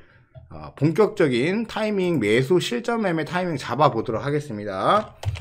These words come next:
자, 위메이드는 조금 위험합니다. 예.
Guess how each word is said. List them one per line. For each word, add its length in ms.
자, 140
위메이드는 840
조금 640
위험합니다. 640
예. 240